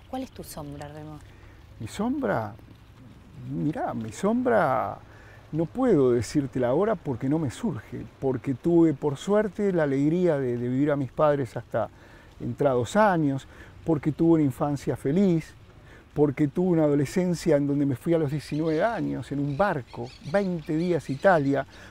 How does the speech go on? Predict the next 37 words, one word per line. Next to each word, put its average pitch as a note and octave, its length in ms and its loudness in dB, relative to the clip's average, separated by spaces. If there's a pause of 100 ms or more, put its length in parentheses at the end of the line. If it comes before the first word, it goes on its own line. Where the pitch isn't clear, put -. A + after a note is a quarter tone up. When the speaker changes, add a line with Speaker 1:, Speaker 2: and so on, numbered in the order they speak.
Speaker 2:
donde D#3+ 220 0
no D#3+ 100 2
había E3 200 6
ni E3 100 2
tarjeta, D3+ 460 2
ni C#3 160 0
crédito, A3 480 4
ni D3 100 2
WhatsApp, C#3 460 2
ni F#3 180 0
Messenger, F#3 680 2
ni B2+ 400 2
<laughs> - 0 -
Facebook, - 480 4
ni D#3+ 80 6
nada. E3 520 6 (380)
Hablaba D#3+ 400 6
con D3+ 140 2
mi D3+ 100 2
madre D#3+ 400 4
tres E3 220 2
minutos D#3 400 0 (100)
por D3 240 0
año. D#3+ 540 4 (1000)
Speaker 1:
Mm. G#3 400 -16
Speaker 2:
Por E3+ 220 6
año F3 340 4
le D3+ 100 2
decía D3 300 4
a E3 40 6
la D#3 60 4
telefonista: D#3 540 0
"A D#3 40 0
los C#3 100 -2
tres D#3 160 -2
minutos D3 440 -2
corte". E3+ 600 -2